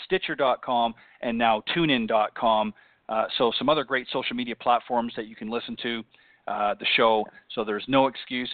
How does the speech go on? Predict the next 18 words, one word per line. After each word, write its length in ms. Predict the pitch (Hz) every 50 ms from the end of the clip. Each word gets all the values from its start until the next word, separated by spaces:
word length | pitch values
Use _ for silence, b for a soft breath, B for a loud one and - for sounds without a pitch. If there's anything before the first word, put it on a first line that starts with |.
| - -
I 100 | - 113
update, 500 | 101 131 - - 156 139 139 139 - -
uh, 160 | 113 110 113 -
every 240 | 127 - 147 143 131
week 280 | 120 127 127 131 131 - - - _ _
on, 360 | - 117 117 113 113 113 113 113
uh, 260 | 110 110 110 107 107 -
a 80 | - -
lot 220 | 113 113 117 123
of 80 | 123 117 - -
different, 340 | - 123 - 131 90 101 - _
uh, 140 | - 110 110
social 260 | - - 135 - -
media 300 | 113 117 123 127 131 127 - -
sites. 280 | 135 127 127 127 - - b b b b b b b _
Uh, 220 | 110 110 110 110 107
my 180 | 110 113 110
personal, 420 | 110 - - 151 147 - - 135